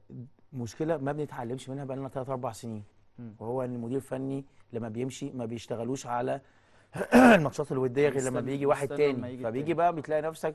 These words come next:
Speaker 1: كل مرة تحط نفسك في نفس، وبعدين لما يطل-، يطلع بره يقول لك: "أصل الماتشات كانت وحشة جدًا، أصل جايبوا لي ماتشات ودية ضعيفة".
Speaker 2: مم.
Speaker 1: ما هي حلقة ماشي فيها أنت، ما، للأسف ما حدش بيحلها وما حدش
Speaker 2: تعب
Speaker 1: بياخد
Speaker 2: الكورة.
Speaker 1: باله منها يعني.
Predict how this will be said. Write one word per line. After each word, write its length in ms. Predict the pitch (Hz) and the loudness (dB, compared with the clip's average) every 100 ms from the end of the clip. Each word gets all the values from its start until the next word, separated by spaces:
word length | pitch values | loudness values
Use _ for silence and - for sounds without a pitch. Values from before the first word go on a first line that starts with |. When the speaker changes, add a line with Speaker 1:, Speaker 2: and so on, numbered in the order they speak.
| - | -4
Speaker 1:
كل 240 | 147 156 | -6 -4
مرة 180 | 143 147 | -2 -2
تحط 300 | 143 143 - | -4 -12 -8
نفسك 280 | 139 135 135 | -8 -6 -10
في 100 | 127 | -8
نفس، 180 | 131 - - - | -10 -12 -20 -8
وبعدين 300 | 117 123 131 | 0 0 2
لما 200 | 123 120 | -2 -2
يطل-، 320 | 120 120 131 - | -6 -6 -10 -10
يطلع 420 | 123 135 139 120 | -6 -4 -2 0
بره 180 | 120 127 | 0 0
يقول 120 | 131 | -2
لك: 80 | 113 | -6
"أصل 140 | 107 | -12
الماتشات 320 | 113 104 120 | -12 -12 -14
كانت 180 | - 104 | -12 -12
وحشة 180 | 113 113 | -12 -10
جدًا، 180 | 104 104 - | -12 -12 -16
أصل 160 | 101 113 | -14 -12
جايبوا 180 | 107 120 | -10 -10
لي 60 | |
ماتشات 240 | 113 113 120 | -10 -12 -10
ودية 140 | 117 | -8
ضعيفة". 360 | 110 101 104 - _ _ - | -8 -12 -16 -20 _ _ -16
Speaker 2:
مم. 160 | 123 107 - - | -14 -14 -18 -20
Speaker 1:
ما 120 | 98 | -12
هي 440 | 107 135 120 113 113 50 50 - - - - - - - | -6 -4 -6 -8 -12 -18 -20 -20 -20 -20 -20 -20 -20 -8
حلقة 280 | 131 135 | -6 -4
ماشي 220 | 123 131 - | -8 -10 -8
فيها 120 | 135 | -8
أنت، 140 | 131 | -8
ما، 120 | 123 113 117 | -10 -10 -10
للأسف 400 | 120 - 147 151 | -10 -8 -8 -8
ما 60 | |
حدش 140 | 131 139 | -12 -12
بيحلها 400 | 117 110 113 127 | -14 -12 -8 -8
وما 120 | 117 | -8
حدش 40 | 131 | -4
Speaker 2:
تعب 60 | |
Speaker 1:
بياخد 140 | 139 135 | -4 -4
Speaker 2:
الكورة. 140 | 123 | -6
Speaker 1:
باله 120 | 135 | -6
منها 220 | 131 135 95 | -6 -8 -10
يعني. 140 | 92 | -14